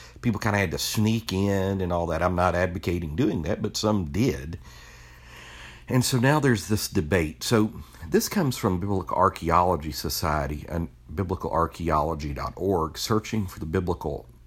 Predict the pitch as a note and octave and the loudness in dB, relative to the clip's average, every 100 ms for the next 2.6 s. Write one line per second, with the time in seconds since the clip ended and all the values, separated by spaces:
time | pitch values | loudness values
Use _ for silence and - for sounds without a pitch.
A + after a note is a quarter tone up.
0 | - - D#2 E2 - - G2 F2+ D2 C#2+ | -20 -12 -4 -4 -4 -4 -2 -2 -2 -6
1 | D#2+ D#2 F2 E2 D#2 D2+ D2 D#2 D#2 D2 | -4 0 0 0 -2 -6 -4 -4 -2 -2
2 | D#2 - C#2 C#2+ - - | -2 -4 -2 -2 -2 -10